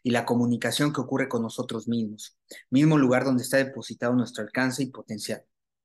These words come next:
El coaching logra hacer observar lo que sucede en el diálogo interno, si limita o habilita el potencial. Hoy no solo las personas requieren coaching, sino también las comunidades y sus líderes que conducirán a un futuro,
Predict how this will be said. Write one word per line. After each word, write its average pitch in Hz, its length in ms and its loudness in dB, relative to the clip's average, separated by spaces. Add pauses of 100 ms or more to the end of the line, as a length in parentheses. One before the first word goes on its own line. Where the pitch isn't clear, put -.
(160)
El 107 160 -10
coaching 147 420 2
logra 127 400 4
hacer 117 380 -2
observar 123 380 -2
lo 127 100 0
que 123 120 -8
sucede 127 380 0
en 120 100 0
el 110 100 -6
diálogo 120 320 0
interno, 113 460 -6 (400)
si - 180 -2
limita 147 640 2
o 139 240 2
habilita 117 600 0
el 104 120 -6
potencial. - 520 -14 (280)
Hoy 156 120 2
no 180 100 2
solo 156 220 2
las 131 160 0
personas 131 340 -2
requieren 120 320 -2
coaching, 151 320 -2
sino 113 260 -8
también 127 400 0
las 127 220 0
comunidades 123 680 -2 (300)
y 135 100 -2
sus 123 200 -4
líderes 123 460 2
que - 140 -12
conducirán 117 760 -2
a 120 60 2
un 123 160 -2
futuro, 131 560 -4